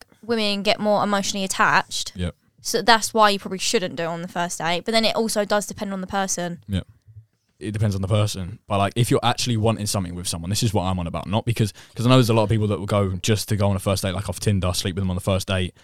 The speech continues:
Speaker 2: and then
Speaker 1: Yeah.
Speaker 2: never talk to them again. Which is, if you're, if you wanna be doing that, go for it. But, like, that's
Speaker 1: Mm.
Speaker 2: your decision. So, but if you're actually, if you're talking, you met them over social media, you're talking, you see them after three months,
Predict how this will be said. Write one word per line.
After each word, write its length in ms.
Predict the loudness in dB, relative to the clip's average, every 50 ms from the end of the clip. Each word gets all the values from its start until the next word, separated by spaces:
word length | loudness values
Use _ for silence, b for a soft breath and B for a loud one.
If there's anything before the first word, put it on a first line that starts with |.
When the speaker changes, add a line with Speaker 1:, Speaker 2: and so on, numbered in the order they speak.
| b b b -4
Speaker 2:
and 120 | -2 0
then 60 | 2 2
Speaker 1:
Yeah. 40 | 4
Speaker 2:
never 140 | 2 2
talk 220 | 2 2 0 0 0
to 60 | 0
them 100 | 0 2
again. 240 | 4 4 4 4 b b b b
Which 180 | -6 -2 0 0
is, 140 | 0 0 0 -2
if 120 | 0 2
you're, 140 | 2 2 2
if 100 | 2 2
you 80 | 2 4
wanna 120 | 4 2
be 80 | 2 4
doing 180 | 4 4 4 4
that, 160 | 2 0 0
go 180 | 0 0 0 0
for 120 | 2 0
it. 80 | 0 -2 -2
But, 160 | -4 -2 0
like, 340 | 0 0 0 -2 -4 -10 -12 _ _ _ _ _ _ _ _ _ _ _ _ _ _ _ _ _ _ _ -10
that's 340 | -4 -2 -2 0 0 0 0
Speaker 1:
Mm. 20 |
Speaker 2:
your 140 | 0 0 0
decision. 460 | 0 0 2 2 4 4 4 2 0 -4 _ _ _ _
So, 340 | -6 -4 -2 0 0 -2 -4 -6 _ _ _ _ _ _ _ _ _ _ _ _ _ _ _ _ _ _ _ _ 0
but 80 | 2 2
if 80 | 4
you're 80 | 4 4 4
actually, 460 | 2 2 2 2 2 2 2 2 2
if 80 | 0
you're 60 | 0 0
talking, 320 | 2 4 2 2 2 0
you 140 | -2 0 2
met 100 | 2 2
them 100 | 2 2
over 140 | 2 2 4
social 300 | 2 2 2 2 2 2
media, 260 | 2 2 2 2 0 0
you're 120 | -2 -2
talking, 540 | 0 2 2 2 2 2 0 0 0 -2 -4
you 80 | -6 -4
see 160 | -2 0 2
them 100 | 2 2
after 180 | 2 0 0 -2
three 200 | 0 0 0 0
months, 420 | 0 0 -2 -2 -4 -4 -6 b